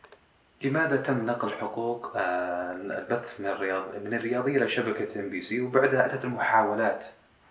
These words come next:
لاستعادة هذا الحقوق، وأيضا إذا ما كانت الحقوق كاملة فهي بعض المباريات؟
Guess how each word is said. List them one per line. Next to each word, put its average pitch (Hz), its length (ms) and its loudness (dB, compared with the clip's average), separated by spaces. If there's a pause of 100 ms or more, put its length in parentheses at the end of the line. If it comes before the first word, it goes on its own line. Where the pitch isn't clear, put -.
(360)
لاستعادة 104 720 4 (640)
هذا 104 360 4
الحقوق، 135 680 -2 (680)
وأيضا 139 540 2 (380)
إذا 107 200 -2
ما 123 100 4
كانت 123 320 0
الحقوق 113 440 -2
كاملة 117 280 0
فهي 110 340 -4
بعض 117 260 4 (460)
المباريات؟ 107 600 -2